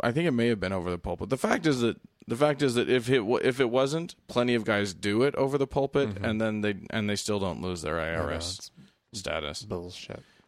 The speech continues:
Speaker 1: That's some, that is some bullshit. That's, that's some bullshit that I don't understand.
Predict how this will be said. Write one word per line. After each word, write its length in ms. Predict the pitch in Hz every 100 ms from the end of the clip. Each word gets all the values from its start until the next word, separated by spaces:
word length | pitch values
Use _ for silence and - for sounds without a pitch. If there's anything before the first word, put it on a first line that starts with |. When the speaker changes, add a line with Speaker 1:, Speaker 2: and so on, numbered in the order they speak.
| _ _ _ 117
Speaker 1:
That's 200 | 190 -
some, 260 | 131 98 -
that 300 | - 349 381
is 140 | 381
some 180 | - 226
bullshit. 480 | - 101 - 90 98
That's, 300 | 208 - -
that's 320 | - 220 -
some 160 | 339
bullshit 340 | 175 165 - 131
that 100 | 127
I 80 | 127
don't 180 | 127
understand. 680 | 123 110 - 101 90 62 -